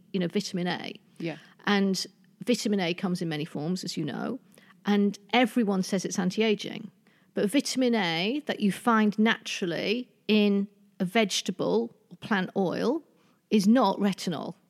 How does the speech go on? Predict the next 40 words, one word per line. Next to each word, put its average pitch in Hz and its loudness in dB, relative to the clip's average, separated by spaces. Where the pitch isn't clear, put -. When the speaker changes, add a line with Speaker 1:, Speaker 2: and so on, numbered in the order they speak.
Speaker 2:
Mm. 175 -2
Speaker 1:
It 214 4
is 202 2
not 233 2
anti-aging. 185 -2
It - -2
is 190 0
not 220 4
gonna 202 0
do 190 0
anything 180 -2
on 165 -4
pigmentation. 165 -6
It 208 2
is 254 6
gonna 208 2
be 196 -4
softening 196 -2
and 185 -2
comforting 196 -4
and 190 0
conditioning 190 -2
and 220 0
maybe 214 -2
desensitizing 208 -2
on 143 -6
the - -6
skin, - -8
but 233 2
it 233 4
is 208 4
not 233 4
the 202 -2
vitamin 202 -2
A 190 0
that 196 -4
is 190 0
the 196 -4
retinol 185 -2
that - -4